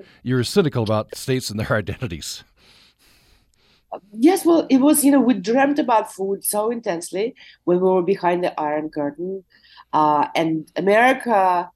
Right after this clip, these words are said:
Speaker 2: the United States just represented this mythical land of plenty, plenty for us. As a kid, I thought, you know, "Oh, there must be chewing gum growing on trees."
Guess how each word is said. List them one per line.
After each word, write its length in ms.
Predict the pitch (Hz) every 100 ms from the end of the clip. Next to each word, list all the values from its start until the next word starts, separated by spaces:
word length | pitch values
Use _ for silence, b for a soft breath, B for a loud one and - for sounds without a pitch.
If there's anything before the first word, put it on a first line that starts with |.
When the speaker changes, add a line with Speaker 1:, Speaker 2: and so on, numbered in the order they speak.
| _ _ _
Speaker 2:
the 60 | 196
United 360 | 202 214 214 220
States 420 | - 180 190 185
just 240 | 185 175
represented 680 | 175 175 180 170 185 185 170
this 220 | 170 -
mythical 500 | 180 196 196 - 190
land 320 | 175 175 165 165
of 140 | -
plenty, 380 | 170 170 175 175
plenty 420 | - 170 170 185
for 220 | 170 165
us. 180 | 147 143
As 160 | - 156
a 60 |
kid, 260 | 175 254 240
I 120 | 214
thought, 280 | 196 190 180
you 80 | 170
know, 200 | 160 147
"Oh, 260 | 139 190 180
there 140 | 170
must 220 | 170 165
be 100 | 170
chewing 460 | 170 - 180 185 180
gum 360 | 156 151 156 b b b b b _
growing 400 | 160 151 147 143
on 140 | 143
trees." 560 | 143 135 127 147 -